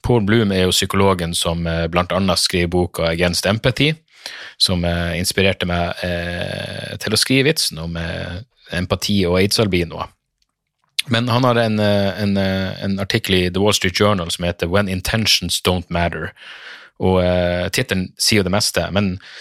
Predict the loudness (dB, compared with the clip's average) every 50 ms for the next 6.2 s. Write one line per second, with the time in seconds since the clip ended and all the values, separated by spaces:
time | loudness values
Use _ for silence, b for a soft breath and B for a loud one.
0 | B B B B B B B B -4 -2 -2 -2 -2 -2 0 0 0 0 2 0
1 | -2 0 0 0 -2 -2 -4 -2 0 0 0 0 0 -2 0 0 0 0 -2 _
2 | -14 -14 -14 _ _ 0 2 4 4 4 4 4 4 4 4 2 2 0 -4 -6
3 | -4 -4 -4 0 2 0 2 2 0 0 2 0 0 0 -2 -10 -4 -2 -2 -2
4 | -2 0 -2 -2 0 0 0 0 0 0 -2 -6 -6 -6 -4 -2 -2 -2 -2 -2
5 | 0 0 0 0 -2 -4 -6 -8 -12 _ _ _ _ _ _ _ -4 -2 0 0
6 | 0 -2 -4